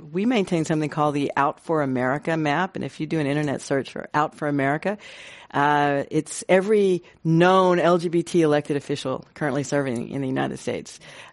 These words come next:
Uh, we don't have people who have now, who, who are no longer in office, and that's, that's my dream someday to go back and capture the history. But you can see where people are running and, and winning. And, uh,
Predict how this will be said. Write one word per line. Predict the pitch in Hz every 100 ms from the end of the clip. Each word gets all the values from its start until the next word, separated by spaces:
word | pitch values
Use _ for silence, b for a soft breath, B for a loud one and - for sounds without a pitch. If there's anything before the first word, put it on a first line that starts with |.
| -
Uh, |
we | 151
don't | 180 202
have | 208 185
people | - 190
who | 180
have | 160 147
now, | 147 143 117 -
who, | 139
who | - 143
are | 147
no | 160 160
longer | 151 165 170 156
in | 139
office, | 131 127 - 117 -
and | - - -
that's, | - -
that's | - 147 -
my | 143
dream | 143 147 143 135
someday | - 139 139
to | 135
go | 135
back | 135 135
and | 143 B B B
capture | - 151 -
the | 135
history. | 160 175 - 127 B B B -
But | 180
you | 214
can | 190
see | - - 202 214 233 B B -
where | 175
people | 190 185 170
are |
running | 165 175 185 185 180 127
and, | 147 143 143
and | 104 147 147
winning. | 143 156 202 247 B B B _
And, | - 156 156 156 151 151 143
uh, | 151 - 139 139 131 131 101